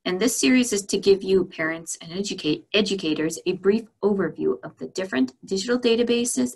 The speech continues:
and online resources available to you through your library. This segment of Did You Know is on the Mel resource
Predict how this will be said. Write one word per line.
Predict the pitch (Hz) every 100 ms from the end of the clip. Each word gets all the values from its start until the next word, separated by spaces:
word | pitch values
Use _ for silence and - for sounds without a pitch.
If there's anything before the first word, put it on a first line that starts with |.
| -
and | 170 160
online | 151 165 180 190
resources | 190 180 190 180 175 190 185
available | 190 175 - 214 220 226
to | - 190
you | 165 170 165
through | 143 143
your | 151
library. | 156 - - - - - _ _ _ _ _ _ _ _
This | 226 233
segment | - 190 - 160 175 175
of | 156
Did | - 160 165
You | 175
Know | 175 - - - -
is | 160 156 -
on | 160 151 147 151 160
the | 147
Mel | 143 147 196
resource | 185 175 - 160 165